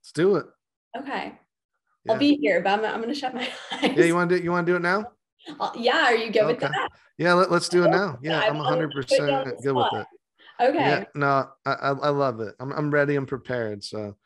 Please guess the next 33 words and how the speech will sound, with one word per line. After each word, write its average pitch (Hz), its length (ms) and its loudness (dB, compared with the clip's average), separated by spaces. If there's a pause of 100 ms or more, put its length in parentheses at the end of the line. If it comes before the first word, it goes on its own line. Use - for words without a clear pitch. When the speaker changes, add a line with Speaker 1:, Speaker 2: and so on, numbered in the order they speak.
(140)
Speaker 2:
Okay. 269 160 -2
Speaker 1:
Yeah. 226 260 -2
Speaker 2:
I - 40 4
mean, 254 140 2
it, 285 100 -4 (260)
it's 277 160 2
your 320 220 4
thing. 311 300 2
I 208 100 2
know 240 160 -2
it's 262 180 2
your 254 100 -6
mojo, 233 420 -4
so 196 100 -6
I'm 233 80 -6
excited 220 380 -4
Speaker 1:
Sure. 135 220 0
Speaker 2:
to 117 60 -6
try 104 80 -16 (140)
it 190 80 -4 (120)
out. - 220 -10 (340)
Speaker 1:
Awesome. 135 640 0
Yeah, 135 120 -2
get, 139 220 0 (180)
get 131 160 -6
prepared. 127 520 -4
So - 120 -8
you 131 100 -4
can 139 180 -8
do 135 140 0
this 127 280 -2
seated, 131 480 -2
and 117 160 -10